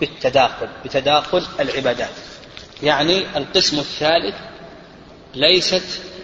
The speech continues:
العبادة مفعولة، مفعولة على وجه القضاء ولا على وجه التبع، واتحدتا في الجنس والوقت، اتحدتا في الجنس والوقت. فهنا يقول المؤلف رحمه الله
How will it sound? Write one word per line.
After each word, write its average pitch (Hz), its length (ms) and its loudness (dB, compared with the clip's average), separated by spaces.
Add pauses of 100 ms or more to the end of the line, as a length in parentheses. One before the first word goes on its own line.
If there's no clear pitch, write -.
(100)
العبادة 143 720 0
مفعولة، 147 600 2 (440)
مفعولة 135 600 2 (720)
على 147 220 2
وجه 156 300 2
القضاء 180 560 0
ولا 135 200 2
على 143 180 2
وجه 151 220 2
التبع، 202 460 2 (680)
واتحدتا 160 840 2
في 175 160 -2
الجنس 160 640 0
والوقت، 151 680 4 (720)
اتحدتا 147 720 2
في 143 120 -4
الجنس 151 400 -2
والوقت. 135 500 0 (500)
فهنا 147 480 2 (520)
يقول 143 280 2
المؤلف 135 460 0
رحمه 135 360 0
الله 135 260 0